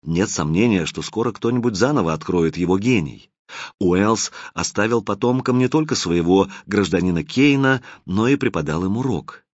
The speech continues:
Достаточно сделать блистательный первый шаг, и вся твоя дальнейшая карьера обеспечена. Морин поклялась себе, что никогда не забудет,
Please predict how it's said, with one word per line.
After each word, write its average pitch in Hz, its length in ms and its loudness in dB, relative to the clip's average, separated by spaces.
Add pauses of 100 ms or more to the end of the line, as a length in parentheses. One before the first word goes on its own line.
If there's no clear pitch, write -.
(420)
Достаточно 95 760 -2
сделать 95 440 2
блистательный 82 680 -2
первый 73 340 -6
шаг, 127 400 -2 (400)
и 113 80 0
вся 104 260 2
твоя 82 240 -2
дальнейшая 80 600 -2
карьера 110 540 0 (320)
обеспечена. - 840 -6 (1400)
Морин 131 380 -2
поклялась 110 580 -2
себе, 104 260 0
что - 220 -2
никогда 120 640 0
не 87 100 0
забудет, 98 560 0